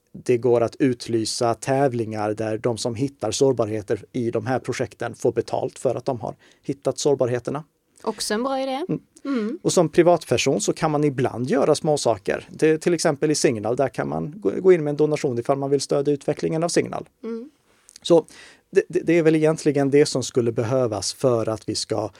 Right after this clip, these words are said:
Speaker 1: få färre såna här problem i framtiden.
Speaker 2: Ja.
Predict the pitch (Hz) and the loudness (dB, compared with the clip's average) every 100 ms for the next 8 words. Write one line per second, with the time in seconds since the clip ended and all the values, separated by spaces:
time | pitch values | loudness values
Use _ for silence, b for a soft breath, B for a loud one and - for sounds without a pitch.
0 | B B B B - - 135 117 113 107 | B B B B -16 0 6 8 6 2
1 | _ - 151 143 127 110 - - 117 113 | _ -2 2 2 2 -2 -2 -4 -4 -4
2 | 110 101 - 113 107 107 - - 113 110 | -6 -6 -6 -4 -4 -6 -14 -10 -6 -6
3 | 107 120 - - _ _ _ _ - 202 | -6 -4 -4 -6 _ _ _ _ -10 -6
4 | 180 | -6